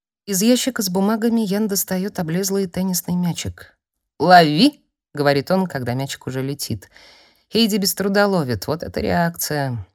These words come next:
Правда, она удивляет и саму Хейди, у которой вырывается смешок.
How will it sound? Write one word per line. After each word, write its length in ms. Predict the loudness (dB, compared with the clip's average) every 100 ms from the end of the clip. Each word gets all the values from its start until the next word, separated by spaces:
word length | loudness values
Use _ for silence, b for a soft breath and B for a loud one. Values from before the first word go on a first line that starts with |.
| _
Правда, 320 | -10 -6 -4 -2
она 360 | -2 -2 -2
удивляет 480 | -4 -4 -4 -6 -6
и 60 | -8
саму 300 | -6 -6 -6
Хейди, 360 | -6 -6 -6
у 80 | -8
которой 400 | -8 -6 -4 -4
вырывается 460 | -4 -4 -4 -4 -4
смешок. 500 | -4 -4 -6 -10